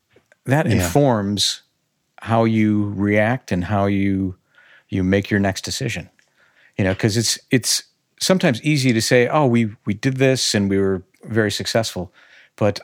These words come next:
Speaker 1: oftentimes when, you know, you're just, you know, handed some adversity and you,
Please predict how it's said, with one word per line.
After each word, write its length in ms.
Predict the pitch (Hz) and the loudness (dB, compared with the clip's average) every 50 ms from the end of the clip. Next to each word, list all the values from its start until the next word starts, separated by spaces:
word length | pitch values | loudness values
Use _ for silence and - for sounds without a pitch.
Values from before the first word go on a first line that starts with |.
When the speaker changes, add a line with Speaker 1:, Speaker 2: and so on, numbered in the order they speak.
| - | -2
Speaker 1:
oftentimes 640 | - 135 139 - 165 131 - 151 143 131 113 - 104 | -2 -2 0 0 -2 -2 0 0 0 2 0 0 0
when, 280 | 110 110 107 107 - - _ _ _ _ | 0 0 0 0 -2 -6 _ _ _ _
you 80 | 117 | 0
know, 80 | 104 98 | 0 0
you're 200 | 95 95 113 123 | 0 0 -2 -2
just, 400 | 113 - 110 101 - - - - _ - - _ _ _ _ _ _ _ _ _ _ _ _ _ _ | -2 -2 -2 -2 -2 -6 -8 -14 _ -20 -20 _ _ _ _ _ _ _ _ _ _ _ _ _ _
you 80 | - 101 | -4 -4
know, 80 | 87 | -4
handed 480 | 80 - - 143 139 143 131 120 - 107 | -4 -2 0 0 0 2 0 -2 -2 -2
some 180 | - - 107 98 | -2 -2 -2 -2
adversity 720 | 95 90 98 107 113 110 - 104 92 90 87 87 98 - _ - | -2 -2 -2 -2 -2 0 -2 -2 -2 -2 -2 -4 -8 -10 _ -4
and 200 | 101 95 95 98 | -2 -2 0 0
you, 420 | 104 110 113 113 113 110 104 | 2 2 2 2 2 0 -2